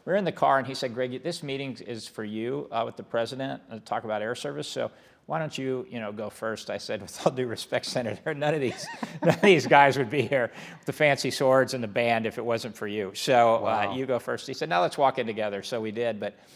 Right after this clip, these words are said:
Speaker 1: I asked him, like, six months into this, I said, You know, Senator, it's been an incredible honor to spend this time with you.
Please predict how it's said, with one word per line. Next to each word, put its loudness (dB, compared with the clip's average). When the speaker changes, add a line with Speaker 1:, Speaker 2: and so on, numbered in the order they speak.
Speaker 1:
I 2
asked -2
him, -2
like, -2
six -10
months -6
into -6
this, -6
I -6
said, -8
You -12
know, -6
Senator, -4
it's -6
been -8
an -6
incredible -6
honor -2
to -8
spend -8
this -10
time -6
with -12
you. -8